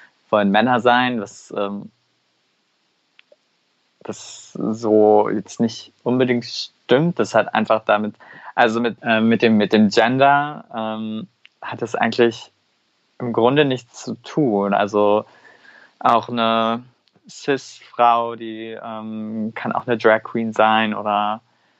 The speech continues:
ähm, ein Cis-Mann oder ja, auch jemand, der eine, eine Trans-Person kann auch Travestie machen und das hat damit gar nichts direkt zu tun.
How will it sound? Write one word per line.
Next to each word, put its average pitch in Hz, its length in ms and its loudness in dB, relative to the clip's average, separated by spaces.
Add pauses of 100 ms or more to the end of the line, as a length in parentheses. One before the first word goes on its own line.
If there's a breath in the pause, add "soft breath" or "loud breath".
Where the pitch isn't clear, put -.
(300)
ähm, 113 380 -6
ein 120 60 -12
Cis-Mann 117 1080 -2 (140)
oder 110 580 2 (160)
ja, 131 260 2
auch 117 140 -8
jemand, 113 420 -8
der 110 560 0 (840)
eine, 120 240 -4
eine 110 200 0
Trans-Person 117 1080 -2
kann 113 200 -8
auch 117 260 0 (400)
Travestie 113 480 -4
machen 110 500 -2
und 113 160 -8
das 110 140 -10
hat - 120 -8
damit 110 220 0
gar 110 160 2
nichts 113 300 -10
direkt 113 320 0
zu 120 100 -4
tun. 117 400 2